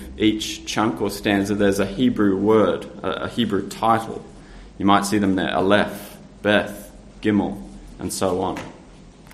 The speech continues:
Every eight verses in this, in this psalm, there is a new stanza, and each stanza is accompanied with its own Hebrew title.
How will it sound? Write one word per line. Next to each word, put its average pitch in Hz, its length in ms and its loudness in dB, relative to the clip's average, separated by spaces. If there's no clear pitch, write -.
Every 123 240 6
eight 120 240 6
verses 113 400 0
in 98 120 2
this, - 400 -6
in 101 140 2
this 92 160 -2
psalm, 95 380 -4
there 110 120 6
is 107 120 6
a 107 60 6
new 104 300 8
stanza, 101 500 2
and 104 120 4
each 113 160 4
stanza 104 460 0
is 95 140 -4
accompanied 110 520 -2
with 107 160 -4
its 107 180 -8
own 98 300 -2
Hebrew 87 380 -6
title. 131 580 -4